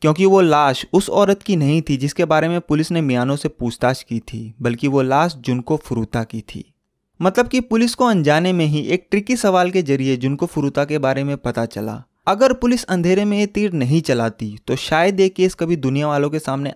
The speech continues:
आता ही नहीं। खैर, इसके बाद पुलिस ने जुनको फुरुता की लाश को पोस्टमार्टम के लिए भेज दिया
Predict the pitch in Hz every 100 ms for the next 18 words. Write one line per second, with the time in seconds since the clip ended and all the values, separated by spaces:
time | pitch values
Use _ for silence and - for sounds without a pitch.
0 | - 117 117 117 110 110 117 139 143 _
1 | _ _ _ _ 226 254 262 247 240 233
2 | 240 202 214 214 214 175 175 190 185 170
3 | 170 175 190 160 156 175 - 147 147 135
4 | 143 135 139 143 120 117 98 110